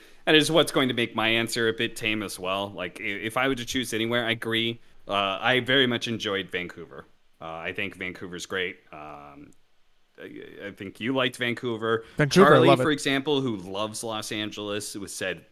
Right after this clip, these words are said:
Speaker 1: Vancouver is the only other place that I would be willing to live. I grew up in the Pacific Northwest, so, you know, that, that, like, speaks to me. I, I, I enjoy that kind of climate specifically. So, uh,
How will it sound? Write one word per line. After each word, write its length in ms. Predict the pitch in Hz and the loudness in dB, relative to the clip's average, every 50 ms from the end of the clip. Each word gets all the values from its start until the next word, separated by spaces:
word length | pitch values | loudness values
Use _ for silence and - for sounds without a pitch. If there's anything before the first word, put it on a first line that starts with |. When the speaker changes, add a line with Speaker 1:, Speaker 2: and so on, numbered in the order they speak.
| _ - | _ -8
Speaker 1:
Vancouver 460 | 104 101 92 90 87 - 98 92 90 | -4 -4 -4 -4 -4 -6 -8 -6 -6
is 140 | 90 90 - | -8 -8 -8
the 100 | - 85 | -10 -10
only 240 | 80 82 82 85 82 | -10 -8 -8 -8 -6
other 100 | 82 85 | -6 -8
place 300 | 80 - 90 85 82 - | -10 -10 -10 -10 -10 -10
that 100 | 85 80 | -10 -10
I 80 | 80 80 | -10 -10
would 160 | 80 80 80 | -10 -10 -10
be 100 | 82 80 | -12 -14
willing 280 | 78 80 78 76 76 | -12 -12 -12 -14 -16
to 120 | - - 80 | -16 -16 -10
live. 400 | 80 98 110 113 104 - - - - - - - | -6 -4 -4 -4 -4 -6 -12 -20 -20 -16 -4 2
I 220 | 117 131 143 143 | 4 6 6 6
grew 200 | 120 127 127 127 | 4 4 2 2
up 80 | 117 - | 2 0
in 80 | 110 | -4
the 60 | 104 90 | -8 -8
Pacific 400 | - - 90 95 92 87 - 90 | -8 -12 -12 -10 -10 -10 -10 -12
Northwest, 600 | 87 80 73 - 95 104 110 110 107 - - - | -12 -12 -12 -8 -4 -2 -2 -2 -2 -4 -6 -6
so, 280 | 98 90 85 82 80 78 - - | -4 -4 -4 -6 -10 -12 -14 -16
you 100 | 87 82 | -14 -14
know, 140 | 80 76 76 | -14 -14 -10
that, 240 | - 90 82 73 - - - - | -10 -10 -10 -10 -16 -20 -18 -10
that, 240 | - 87 82 76 71 | -8 -8 -8 -8 -10
like, 200 | 80 85 - - - | -12 -12 -14 -14 -16
speaks 400 | - - - 101 95 - - - | -14 -10 -8 -8 -8 -8 -10 -12
to 100 | - 92 | -10 -10
me. 300 | 90 90 90 90 90 - _ _ - | -8 -8 -8 -8 -10 -12 _ _ -18
I, 80 | - 85 | -14 -14
I, 320 | 85 69 - 101 87 85 - | -12 -8 -6 -6 -6 -6 -4
I 100 | 92 95 | -2 -2
enjoy 420 | 95 98 92 85 82 87 87 90 90 | 0 -2 -4 -6 -6 -6 -6 -4 -4
that 180 | 87 90 80 - | -4 -6 -8 -8
kind 180 | - 95 87 87 | -12 -12 -12 -12
of 60 | - | -12
climate 420 | - - 92 87 90 92 98 - | -10 -10 -8 -8 -8 -8 -10 -12
specifically. 760 | - - 104 92 - - 98 - 101 92 - 98 92 92 - - - - _ _ _ - - | -12 -12 -10 -10 -10 -10 -12 -12 -12 -14 -12 -12 -12 -12 -12 -16 -20 -20 _ _ _ -18 -14
So, 460 | - - 113 101 92 90 85 85 80 - - | -8 -2 0 2 2 2 0 -4 -6 -8 -4
uh, 560 | 92 90 87 87 87 87 85 85 85 85 | -2 -2 -2 0 -2 -2 -2 -2 -4 -6